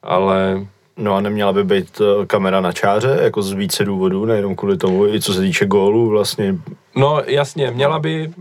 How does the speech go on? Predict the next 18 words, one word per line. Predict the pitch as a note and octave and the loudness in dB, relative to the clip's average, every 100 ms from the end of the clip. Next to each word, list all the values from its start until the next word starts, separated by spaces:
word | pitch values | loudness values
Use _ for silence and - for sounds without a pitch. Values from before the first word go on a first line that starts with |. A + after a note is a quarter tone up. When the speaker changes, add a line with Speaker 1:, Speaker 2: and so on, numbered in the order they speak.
| B2 | -10
Speaker 1:
jako | A#2+ C3 | -8 -4
v | C3 | -2
Liberci | B2+ A#2 - B2 - | 0 -2 0 -2 0
<laughs> | C#3+ | 0
Speaker 2:
No. | A#2 A#2 | 2 2
Speaker 1:
poměrně | C#3 C#3 C3 C#3 | 2 4 4 4
evidentně | B2 C3 C3+ C3 D3 | 4 4 2 0 0
nebyla, | B2+ B2 A2+ A2 A#2+ - - - _ | 2 2 2 2 -2 -18 -20 -20 _
což | - A#2 - - - | -12 -10 -10 -12 -4
je | A#2+ A2+ | -4 -2
taky | G#2+ A2 | -4 -6
zvláštní, | G#2+ A2 G2 G2+ G#2+ G2+ | -6 -4 -4 -6 -10 -10
no. | F#2 F#2+ - _ _ _ _ - | -10 -12 -20 _ _ _ _ -4
Speaker 2:
Ale | G#2+ | -2
na | A2+ | 0
některých | B2 B2 C#3 C3+ | -2 0 0 2
stadionech | C#3+ C#3+ D3+ D#3 F3 | 0 2 0 0 0
je. | C3+ | -2